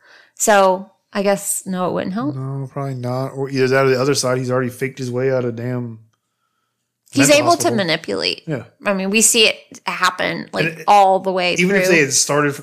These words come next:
Speaker 2: the regiment as soon as he got out, if he's playing his cards, six months into it, they're gonna be like, "He doesn't need to see us every week or every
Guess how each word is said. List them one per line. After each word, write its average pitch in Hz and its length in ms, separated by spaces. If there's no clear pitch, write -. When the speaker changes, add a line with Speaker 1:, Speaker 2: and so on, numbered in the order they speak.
Speaker 2:
the 127 80
regiment 131 420
as 110 80
soon 147 160
as 143 100
he 131 80
got 123 220
out, 120 280
if - 80
he's 131 140
playing 139 300
his 123 120
cards, 139 680
six 180 300
months 170 180
into 185 200
it, 135 40
they're 139 120
gonna 131 80
be 131 60
like, 123 100
"He 147 180
doesn't 139 260
need 131 140
to 120 80
see 127 180
us 110 140
every 107 160
week 98 240
or 104 100
every 104 160